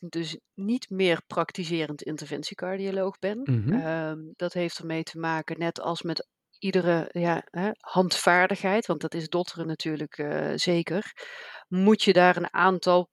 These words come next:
Speaker 1: procedures per jaar doen om die vaardigheid te behouden.
Speaker 2: Mhm.
Speaker 1: En, eh, in principe zou ik het nog prima kunnen. Maar omdat ik echt heb gekozen ervoor om de preventiekant op te gaan, kies je er op een gegeven moment voor om dus niet meer reguliere dotters te doen. En dan,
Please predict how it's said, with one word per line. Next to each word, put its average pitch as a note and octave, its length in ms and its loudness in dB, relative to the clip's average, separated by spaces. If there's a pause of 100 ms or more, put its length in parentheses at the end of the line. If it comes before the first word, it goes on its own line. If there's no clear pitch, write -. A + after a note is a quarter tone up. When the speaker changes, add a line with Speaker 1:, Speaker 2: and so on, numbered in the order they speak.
(120)
Speaker 1:
procedures F3+ 640 -2
per E3+ 220 2
jaar F3 340 4
doen F3+ 180 -2
om E3+ 120 -6
die E3+ 140 -4
vaardigheid E3 540 0
te D3+ 100 -14
behouden. D3+ 520 -4
Speaker 2:
Mhm. A#2 260 -4 (420)
Speaker 1:
En, D#3 440 -2
eh, C#3+ 320 -8
in - 220 -12
principe - 380 -4
zou D#3+ 180 4
ik - 80 -6
het - 80 -6
nog - 140 -10
prima E3+ 320 -2
kunnen. G3+ 340 -4 (640)
Maar D#3+ 300 0
omdat D#3+ 260 -2
ik D#3+ 120 -4
echt D#3 200 -6
heb - 120 -8
gekozen D#3 460 -4
ervoor D#3+ 280 -6
om D#3 120 -10
de D#3 100 -8
preventiekant E3+ 760 -2
op - 120 -8
te - 120 -10
gaan, D#3 420 0 (640)
kies - 240 -4
je F3+ 100 0
er E3+ 120 0
op E3+ 100 0
een - 60 -14
gegeven E3+ 260 2
moment D#3+ 180 -6
voor E3 280 0
om D#3+ 180 -4
dus D#3 160 -8
niet E3+ 280 -6
meer E3 240 0
reguliere D#3+ 560 -2
dotters F3 360 -6
te - 100 -6
doen. D#3+ 260 -4
En D#3 260 -4
dan, D3 360 2